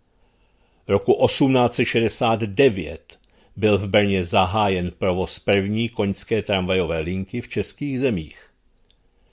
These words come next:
A v roce devatenáct set šestnáct měl František Josef první osmnáctého srpna šesta osmdesáté narozeniny a zástupci českých měst se sešli na pražské staroměstské radnici,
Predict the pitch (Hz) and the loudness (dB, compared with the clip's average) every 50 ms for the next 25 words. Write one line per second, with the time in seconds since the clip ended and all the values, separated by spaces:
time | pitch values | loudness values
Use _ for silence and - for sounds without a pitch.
0 | _ _ _ _ _ - - 110 117 123 135 127 - 151 131 127 139 143 - - | _ _ _ _ _ -6 0 4 4 4 4 4 2 2 4 4 6 4 4 4
1 | 151 143 147 143 - 156 135 - - 175 151 - - - 104 90 87 78 78 - | 2 0 0 0 -2 -2 -2 0 0 0 0 -2 -4 -4 -4 -2 -2 -2 -4 -6
2 | - - - - _ _ _ _ _ _ _ _ _ _ - 110 117 117 120 131 | -10 -16 -20 -20 _ _ _ _ _ _ _ _ _ _ 0 4 4 6 6 6
3 | 131 120 - 123 123 127 127 - - 131 - - - 147 131 - - 120 139 143 | 4 2 2 0 0 0 -2 -4 -4 -4 -2 0 0 0 0 0 2 4 4 4
4 | - - 104 87 80 - - - - 139 127 104 92 92 87 82 82 82 78 78 | 4 2 0 -2 -2 -4 -6 -2 0 0 2 0 0 -2 -4 -4 -6 -8 -10 -12
5 | 82 - _ _ _ - 113 - - - 135 117 120 120 117 113 - - - 127 | -14 -18 _ _ _ -6 -6 -4 -2 -2 0 0 2 0 0 -2 -2 -2 0 0
6 | 107 - - 120 107 - - 113 110 101 - - - 135 127 - - - 139 - | 0 0 0 -2 -2 -2 -4 -4 -4 -4 -2 -2 -2 -2 -2 -2 -2 -2 -2 -2
7 | - 120 113 - - 131 117 113 117 107 - - 117 104 98 - - 90 82 82 | -2 -4 -6 -6 -4 -4 -2 -2 -2 -2 -2 -2 -2 -2 -2 -2 -4 -4 -2 -2
8 | 85 85 82 92 92 85 101 98 98 101 101 104 110 113 117 - _ _ _ _ | -2 -2 -2 -2 -2 -2 -2 -2 -2 -2 -4 -4 -6 -8 -10 -12 _ _ _ _
9 | _ - _ _ - - 101 98 95 117 110 113 113 - - - 123 - - - | _ -20 _ _ -8 -6 -4 0 2 4 4 2 2 -2 -4 -4 -4 -4 -2 -4
10 | 120 107 - - - 120 - - - - 113 104 - - - 131 131 117 - - | -4 -4 -2 -2 -4 -2 -4 -4 -8 -6 -6 -6 -6 -6 -6 -4 -4 -4 -4 -6
11 | - - 104 - - 110 98 - - - 117 117 110 101 - - 107 104 101 - | -4 -4 -4 -4 -2 -4 -4 -4 -6 -6 -6 -4 -4 -6 -6 -4 -4 -4 -4 -6
12 | - - - 120 110 101 - - 107 101 101 98 101 98 - - - - 92 82 | -8 -8 -6 -4 -4 -4 -4 -4 -2 -2 -2 -2 -4 -6 -8 -10 -8 -6 -4 -4
13 | 82 82 80 76 85 85 82 - - 98 95 104 | -4 -4 -6 -6 -8 -10 -10 -10 -10 -10 -10 -10